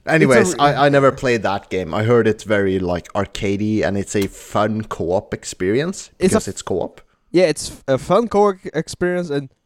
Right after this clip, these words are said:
Speaker 1: you don't have to take it seriously because it doesn't take itself seriously. <laughs> It's so fucking ludicrous.
Speaker 2: Hmm.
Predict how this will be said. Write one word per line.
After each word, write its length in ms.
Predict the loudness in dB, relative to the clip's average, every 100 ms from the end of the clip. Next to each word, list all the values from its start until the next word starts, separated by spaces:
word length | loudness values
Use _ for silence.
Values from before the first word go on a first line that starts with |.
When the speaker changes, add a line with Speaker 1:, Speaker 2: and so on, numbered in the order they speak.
| _ _ _ _ -6
Speaker 1:
you 120 | 0
don't 300 | 2 0 -4
have 220 | -10 -10
to 60 | -6
take 200 | -6 -6
it 100 | -8
seriously 580 | -8 -6 -4 -6 -10 -8
because 280 | -4 -4 -4
it 160 | -8
doesn't 300 | -4 -4 -4
take 160 | -8 -8
itself 360 | -8 0 0 0
seriously. 560 | -4 -4 -4 -6 -2 -2
<laughs> 300 | -2 -8 -8 -4
It's 160 | -4
so 440 | -2 2 4 4 -2
fucking 340 | -4 -4 -2
ludicrous. 680 | -2 -2 -4 -8 -8 -10 -14 -14 _ _ _ _ _ _ _ -16
Speaker 2:
Hmm. 160 | -12